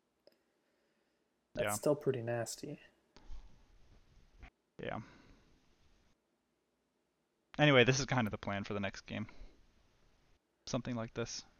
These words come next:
Speaker 1: Hmm. Seems cool. Seems cool.
Speaker 2: Yeah. Fun, fun for everyone. All right, well, I think that's a good show.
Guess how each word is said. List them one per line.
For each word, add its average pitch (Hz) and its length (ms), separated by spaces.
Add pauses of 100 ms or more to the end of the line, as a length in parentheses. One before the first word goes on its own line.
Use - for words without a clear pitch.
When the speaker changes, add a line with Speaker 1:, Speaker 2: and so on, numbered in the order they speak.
(640)
Speaker 1:
Hmm. 135 200 (800)
Seems 127 260
cool. 123 340
Seems 131 200
cool. 135 360 (720)
Speaker 2:
Yeah. 123 120 (1800)
Fun, 147 140
fun 123 180
for 110 100
everyone. 107 340 (880)
All 202 80
right, 196 180
well, 160 100
I 160 80
think 180 180
that's 175 180
a 165 40
good 156 200
show. 165 260